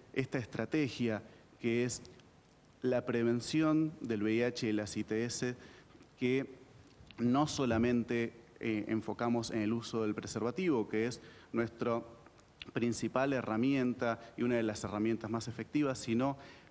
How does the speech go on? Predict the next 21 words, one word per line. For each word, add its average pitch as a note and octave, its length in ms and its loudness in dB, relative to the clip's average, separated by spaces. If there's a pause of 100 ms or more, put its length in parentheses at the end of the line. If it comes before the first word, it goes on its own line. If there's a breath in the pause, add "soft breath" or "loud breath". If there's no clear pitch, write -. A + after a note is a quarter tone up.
también C#3 320 2
en C3+ 80 4
un C#3+ 100 4
conjunto C3+ 540 2
de B2+ 60 4
otras B2 260 2
herramientas, B2+ 560 2
como G#2 200 2
puede A#2+ 300 2
ser B2 320 0
la A2 120 2
profilaxis A2 520 -2
post-exposición, A#2 1000 -2 (320 loud breath)
la G#2 160 -2
profilaxis G2+ 580 -6
pre-exposición, A#2 1120 -2
el G#2 120 0
autotesteo. A#2+ 840 -2
Esto B2+ 200 -4
les A2+ 140 -4
recomiendo B2 600 0